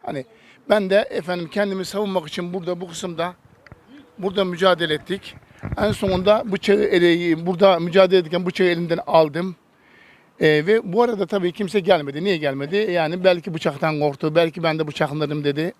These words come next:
Ee, herkese hak veriyorum. Yani, e, normaldir. Bıçağı elinden aldıktan sonra ben de bir ara ya içimden geldi.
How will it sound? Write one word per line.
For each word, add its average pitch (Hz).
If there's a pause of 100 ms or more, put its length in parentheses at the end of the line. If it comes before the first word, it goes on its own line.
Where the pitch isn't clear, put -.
Ee, -
herkese 170
hak 165
veriyorum. 156
Yani, 143
e, 147
normaldir. 156 (500)
Bıçağı 214
elinden 196
aldıktan 190
sonra 175
ben 208
de 190
bir 214
ara 185
ya 175
içimden 180
geldi. 156